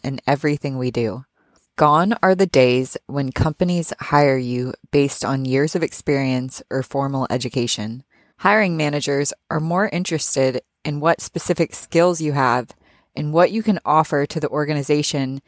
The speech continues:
And to be able to build your skills to prospective employees, building an instructional design portfolio is the best way to go. Ideally, potential clients or hiring managers will visit your portfolio,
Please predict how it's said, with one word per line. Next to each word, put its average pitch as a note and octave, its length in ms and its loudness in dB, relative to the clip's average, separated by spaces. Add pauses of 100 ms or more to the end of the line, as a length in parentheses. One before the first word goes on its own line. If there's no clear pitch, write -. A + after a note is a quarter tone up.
(360)
And F#3 120 0
to - 80 0
be G3+ 160 4
able B3+ 200 4
to C#4+ 80 4
build D#3+ 340 2
your F#3 80 0
skills D#3 520 -2
to F3 120 -6
prospective D#3 680 -2
employees, D#3+ 680 -2 (460)
building A3 500 4 (320)
an E3+ 140 0
instructional E3+ 560 0
design D3+ 320 2
portfolio C3 760 0
is C#3+ 180 -4
the D3 100 -2
best C3+ 360 2
way B2 160 0
to B2+ 120 -4
go. A2+ 240 -2 (920)
Ideally, D3+ 600 4 (320)
potential F#3+ 500 0
clients D3+ 640 0
or E3 120 2
hiring C#3 380 2
managers C3+ 560 0 (140)
will D#3+ 220 2
visit D#3 320 2
your G#3+ 160 0
portfolio, C3 800 0